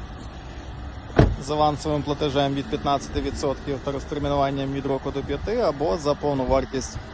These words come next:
Огляд, місто Львів, вулиця Пасічна, сто двадцять сім, на майданчику в Хопає авто.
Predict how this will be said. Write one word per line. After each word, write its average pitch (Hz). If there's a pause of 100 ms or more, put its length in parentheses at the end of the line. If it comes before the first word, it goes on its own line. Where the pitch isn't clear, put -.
(300)
Огляд, 185
місто 143
Львів, 175
вулиця 139
Пасічна, 139
сто -
двадцять 131
сім, 202 (540)
на 139
майданчику 147
в -
Хопає 143
авто. 131